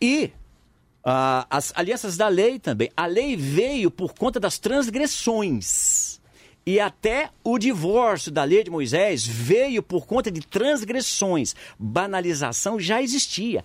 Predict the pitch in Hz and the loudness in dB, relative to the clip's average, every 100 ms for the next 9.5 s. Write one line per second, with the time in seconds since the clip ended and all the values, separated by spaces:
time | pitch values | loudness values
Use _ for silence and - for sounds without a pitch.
0 | - - 226 247 247 - - 240 349 220 | -8 -4 -2 -2 -4 -6 -2 2 2 2
1 | 127 92 82 - - 139 175 - - 233 | 0 0 -4 -8 -4 -2 -4 -6 -6 -4
2 | 233 349 269 247 214 214 139 214 147 - | 0 0 0 -2 0 0 2 0 0 -2
3 | - - 196 190 180 143 - 131 175 214 | -8 -2 0 0 -2 -2 -4 -2 0 0
4 | 180 175 156 156 185 - 180 170 151 165 | -2 -2 0 0 0 -4 -2 2 2 4
5 | 131 151 104 80 - - 196 220 269 262 | 2 2 0 -6 -14 -4 -2 0 -4 0
6 | 254 202 202 185 151 127 247 262 92 - | 0 0 -2 -2 -2 0 0 0 -4 -6
7 | - 123 185 190 214 190 170 139 147 139 | -10 0 0 0 0 2 2 0 -2 -4
8 | 143 123 240 285 113 - - 156 226 294 | -2 0 0 0 -2 -4 -2 -2 0 -2
9 | 294 170 247 160 107 | 0 0 0 -2 -8